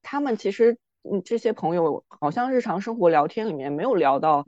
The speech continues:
生活中的各种苦恼啊，或者是自己内心深处的一些东西，这个在剧里面是没有展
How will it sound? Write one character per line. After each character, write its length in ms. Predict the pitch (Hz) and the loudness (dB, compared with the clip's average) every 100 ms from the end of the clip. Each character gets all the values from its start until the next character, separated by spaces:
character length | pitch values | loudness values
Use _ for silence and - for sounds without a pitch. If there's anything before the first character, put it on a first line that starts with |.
| - | -6
生 180 | - | -2
活 140 | 196 175 | 2 4
中 180 | 185 190 | 4 0
的 120 | 190 | 0
各 100 | 196 | 0
种 160 | 156 | 0
苦 300 | - - 175 | -2 -2 0
恼 240 | 226 180 101 | 2 2 2
啊， 340 | 101 117 156 | 0 2 0
或 160 | 165 185 | 0 -2
者 80 | 160 | -2
是 140 | 185 | -2
自 160 | 185 180 | -6 -4
己 220 | 151 113 | -2 -2
内 180 | 208 180 | -2 -2
心 220 | 185 208 | -2 -2
深 240 | 233 254 294 | -4 -4 -2
处 160 | 381 | 0
的 100 | 185 | 2
一 40 | 151 | 2
些 120 | 143 | -2
东 220 | 139 147 | -4 -6
西， 120 | - | -8
这 120 | 175 | -2
个 80 | 214 | 0
在 140 | 190 170 | 0 -2
剧 140 | 190 | -2
里 100 | 165 | -4
面 180 | 131 151 | -4 -10
是 80 | 160 | -6
没 100 | 147 | -4
有 80 | 185 | -2
展 160 | 143 | -4